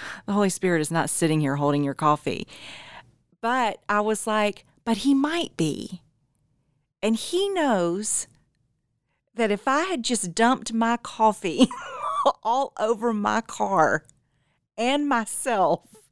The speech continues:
on my way <laughs> to come record a podcast at the church,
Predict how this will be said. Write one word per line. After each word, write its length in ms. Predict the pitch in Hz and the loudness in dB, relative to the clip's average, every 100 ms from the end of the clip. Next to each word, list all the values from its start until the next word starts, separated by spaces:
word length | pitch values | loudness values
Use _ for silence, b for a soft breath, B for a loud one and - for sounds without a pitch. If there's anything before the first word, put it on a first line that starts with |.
| b b b b b b - | b b b b b b -2
on 300 | 262 302 320 | 0 2 2
my 160 | 269 | 0
way 380 | 262 247 240 214 - - | 0 0 0 0 -4 -10
<laughs> 160 | - | -10
to 240 | - - 294 | -6 6 6
come 440 | - - 262 294 | 4 0 0 2
record 840 | 226 220 _ _ 302 214 294 - - - | 0 0 _ _ -2 0 -2 -6 -14 0
a 100 | 233 | 0
podcast 1120 | - - 254 392 - 277 185 190 - - - | 0 0 0 0 -4 -2 0 0 -4 -8 0
at 160 | 185 - | 0 0
the 100 | 208 | -6
church, 720 | - 415 294 190 - - | -4 0 0 0 -4 -8